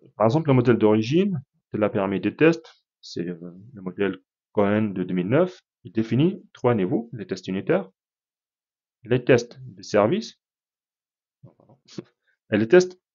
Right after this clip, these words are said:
in-, d'interface utilisateur. Alors qu'un autre modèle, il définit les tests unitaires aux composants, les tests d'intégration et les tests de bout en bout. Mais quand je parle d'intégration, c'est l'intégration des composants, c'est pas l'intégration des systèmes.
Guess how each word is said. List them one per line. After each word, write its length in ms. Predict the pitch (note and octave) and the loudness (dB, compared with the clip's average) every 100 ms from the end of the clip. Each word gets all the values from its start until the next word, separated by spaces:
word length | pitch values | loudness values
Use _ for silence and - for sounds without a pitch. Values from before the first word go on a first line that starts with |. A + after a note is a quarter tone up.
| _ - | _ -2
in-, 120 | D3+ | -2
d'interface 840 | C#3+ C#3+ C#3 C3 - D#3 D#3+ - _ _ _ _ _ _ _ - | 0 0 2 0 2 2 2 -4 _ _ _ _ _ _ _ -12
utilisateur. 600 | C3+ C3 A2+ A2 F#2 - _ _ _ _ _ _ _ _ _ _ _ _ _ | -4 0 2 0 -2 -10 _ _ _ _ _ _ _ _ _ _ _ _ _
Alors 240 | G2 F#2 - | -20 -14 -6
qu'un 140 | G2+ | -4
autre 200 | G#2 G2+ | -2 -4
modèle, 380 | F#2+ F#2 E3+ G3+ | -2 2 2 2
il 80 | G#2+ | -4
définit 320 | A2 G#2 F2+ | -6 -4 -6
les 120 | E2+ | -8
tests 240 | - F2 - | -10 -12 -8
unitaires 420 | F2 E2+ E3 D#3+ | -8 -2 -2 -2
aux 40 | G2 | -6
composants, 480 | F#2+ F#2 G#2 F#3+ _ _ _ _ _ _ _ _ | -10 -12 -14 -14 _ _ _ _ _ _ _ _
les 160 | - G2 | -10 -4
tests 220 | G2+ F2 | -2 0
d'intégration 720 | G#2 G#2 G#2+ G2 G#2 E3 A#3 _ _ _ _ _ _ _ _ _ | -2 0 2 2 2 -2 -8 _ _ _ _ _ _ _ _ _
et 100 | A2 | -2
les 140 | G#2+ G#2+ | 0 0
tests 340 | E3 F3 - - | 0 -2 -6 -20
de 180 | C3 A#2 | -6 -2
bout 180 | C#3+ D#3+ | -2 0
en 80 | C3 | -2
bout. 220 | F#2 - _ _ _ _ _ | -2 -8 _ _ _ _ _
Mais 140 | A2 A2 | 0 2
quand 220 | - A#2+ - | 2 0 0
je 100 | - | 2
parle 160 | A#2+ | 4
d'intégration, 500 | G#2+ A2+ A2 A2 E3+ | 4 2 2 0 0
c'est 120 | - | -2
l'intégration 560 | A#2 A2 A2+ A2+ C#3 D#3+ | -2 -2 0 -2 -2 0
des 180 | A#2+ C3+ | 2 2
composants, 460 | C3+ B2 G#2 E2+ | 2 2 0 -2
c'est 180 | F2+ G2 | -6 -4
pas 160 | F#2 C#3+ | 2 2
l'intégration 540 | A#2 A#2 A2 G#2 C#3+ | 2 0 -2 -2 -2
des 80 | B2+ | -2
systèmes. 320 | A#2+ A2 - | -4 -8 -12